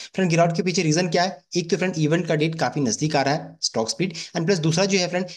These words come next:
एफ़एमसीजी जो, अ, पूरा एनालिसिस में चेक कीजिएगा तो फ्रेंड वहाँ पर अच्छा खासा आपको प्रॉफिट बुकिंग देखने को मिला। तो साथ ही साथ इसमें भी एक क्रैक देखने को मिल रहा है। तो कहाँ पर सपोर्ट है, कहाँ रेजिस्टेंस है, इन सभी चीजों को भी चेक करेंगे फ्रेंड। तो चलिए स्टार्ट करते हैं about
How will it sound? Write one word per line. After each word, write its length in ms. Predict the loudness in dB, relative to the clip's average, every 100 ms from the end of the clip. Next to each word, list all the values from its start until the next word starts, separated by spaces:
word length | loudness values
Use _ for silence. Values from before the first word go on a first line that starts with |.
| -4
एफ़एमसीजी 520 | -2 0 0 0 0
जो, 180 | 4 6
अ, 200 | 6 2
पूरा 280 | 0 2 2
एनालिसिस 400 | 4 2 2 2
में 80 | 0
चेक 180 | 0 -2
कीजिएगा 260 | 2 2
तो 100 | 2
फ्रेंड 180 | 0 2
वहाँ 120 | 0
पर 100 | 0
अच्छा 200 | -2 -2
खासा 260 | -2 0 -2
आपको 220 | 0 0
प्रॉफिट 540 | 0 -6 -2 0 0 0
बुकिंग 340 | 0 0 0
देखने 220 | 0 -2
को 100 | -2
मिला। 140 | -2 -2
तो 100 | 0
साथ 180 | 0
ही 60 | 0
साथ 340 | -2 -2 -4
इसमें 200 | -4 0 0
भी 180 | 0 -4 -8 -6
एक 220 | -2 -2 -4 -18 _
क्रैक 240 | 0 0 0
देखने 260 | -4 -4
को 120 | -4 -2
मिल 140 | 0
रहा 120 | -2
है। 60 | -4
तो 80 | -2
कहाँ 200 | -2 0
पर 120 | -2
सपोर्ट 360 | -4 -4 -6
है, 60 | -6
कहाँ 280 | -4 -2 2
रेजिस्टेंस 320 | 2 0 -2
है, 60 | -4
इन 320 | -6 -8 -2
सभी 200 | 0 0
चीजों 220 | 2 2
को 100 | 2
भी 100 | 0
चेक 200 | -2 -2
करेंगे 240 | -2 -2
फ्रेंड। 140 | -4 -4
तो 60 |
चलिए 180 | -2 -2
स्टार्ट 240 | 0 -2 0
करते 200 | -2 0
हैं 80 |
about 160 | 0 -2